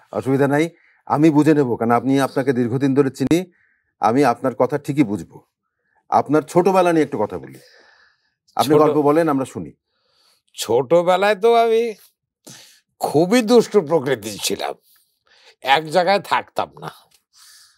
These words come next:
Speaker 2: আর তার জন্য বাবা তো উকিল মানুষ, গম্ভীর মানুষ, মা খুব স্নেহ করতেন,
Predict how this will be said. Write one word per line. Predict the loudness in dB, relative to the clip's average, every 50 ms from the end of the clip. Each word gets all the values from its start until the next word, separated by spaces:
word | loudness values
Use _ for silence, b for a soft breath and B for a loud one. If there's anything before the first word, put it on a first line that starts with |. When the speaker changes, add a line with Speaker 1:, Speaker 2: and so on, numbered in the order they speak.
| b b b _ _ -12
Speaker 2:
আর | -10
তার | -6 -2 -2 -2 -2
জন্য | -2 -2 -2 -2
বাবা | 0 0 0 0 0 -2
তো | -2 -2 -2
উকিল | -2 -2 -2 -2 -2
মানুষ, | 0 -2 -2 0 -2 -4 -4 -8 -10 -8 -4
গম্ভীর | -4 -4 -2 -2 -4 -2 -2
মানুষ, | 0 -2 -2 -2 -6 -12 -14 -16 -20 -20 -20 _ _ _ b b b b b b -2
মা | 0 0 0
খুব | 0 2 0 0
স্নেহ | 0 -2 -8 -4 -4 -2 -2 -2
করতেন, | -4 -6 -8 -10 -10 -14 -14